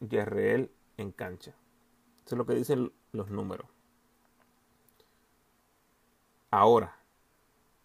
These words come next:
obviamente, la debacle o la parte más negativa ha sido la defensa, donde no han podido implementar esa defensa y los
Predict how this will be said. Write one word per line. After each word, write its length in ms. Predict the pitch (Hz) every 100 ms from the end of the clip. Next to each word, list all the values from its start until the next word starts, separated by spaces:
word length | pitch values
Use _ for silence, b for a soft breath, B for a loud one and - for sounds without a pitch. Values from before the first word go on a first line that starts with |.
| _ _ _
obviamente, 640 | 101 104 127 127 101 - - _ _ _ _ _ _ _
la 220 | 110 110
debacle 800 | 113 110 135 160 127 123 147 180
o 180 | - 107
la 220 | 104 98
parte 380 | 104 98 - 127
más 560 | 123 120 127 127 - -
negativa 600 | 131 135 151 156 247 -
ha 60 | -
sido 340 | - 127 131 - -
la 240 | 117 113
defensa, 640 | 107 - 165 170 139 127 b b b b b b
donde 400 | - 123 120 113
no 440 | 120 120 131 143 151
han 100 | 151
podido 640 | - 120 113 120 101 104 - _ _ _ _ _ 110
implementar 680 | 107 98 104 104 98 104
esa 180 | 110 139
defensa 640 | 139 143 170 170 - 143 - _ _ _ _
y 140 | 120
los 560 | 110 107 101 - -